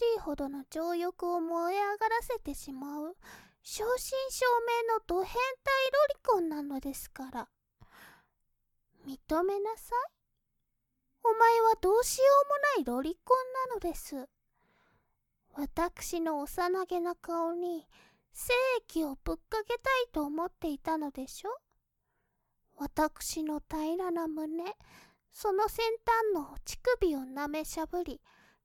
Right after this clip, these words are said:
音を立てるくらい激しく吸い付きたかったのでしょ？それから今この時は、パンツに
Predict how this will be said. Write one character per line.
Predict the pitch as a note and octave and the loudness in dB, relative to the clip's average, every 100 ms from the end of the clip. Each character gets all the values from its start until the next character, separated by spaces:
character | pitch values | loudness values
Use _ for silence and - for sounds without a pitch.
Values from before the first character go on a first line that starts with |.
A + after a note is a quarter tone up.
| _ | _
音 | G4+ G4 B4 A#4+ | -6 2 4 4
を | - | 4
立 | E4 | -2
て | - G#4+ | -2 -2
る | G4+ | -2
く | - D4+ | -2 -6
ら | C#4+ | -6
い | |
激 | C4 D#4+ E4 A4 | -6 -4 -2 -2
し | G#4+ | -2
く | - | -6
吸 | D#4+ - | -6 -2
い | G#4 G#4+ | -2 -2
付 | - - | -6 -8
き | - | -4
た | C#5 | 0
か | - A#4+ | 2 0
っ | |
た | - D#4 | 0 -4
の | C#4 | -4
で | C4 B3+ | -8 -10
し | - | -6
ょ？ | A#4+ D#5 _ _ _ _ - _ _ _ _ _ _ | -6 -6 _ _ _ _ -20 _ _ _ _ _ _
そ | - - C#4 | -16 -10 -8
れ | B3 B3+ | -6 -8
か | - C#4+ | -8 -8
ら | C4+ | -6
今 | D4 F#4 E4+ C4 | -6 -4 -4 -6
こ | - D4+ | -8 -6
の | D#4 | -4
時 | E4 G4 - - C#4+ | -4 -6 -6 -4 -4
は、 | A#3+ - _ - - _ _ _ | -4 -8 _ -20 -20 _ _ _
パ | - | 4
ン | B4 B4 - | 4 4 0
ツ | - F4+ | -4 -2
に | C#4+ | -4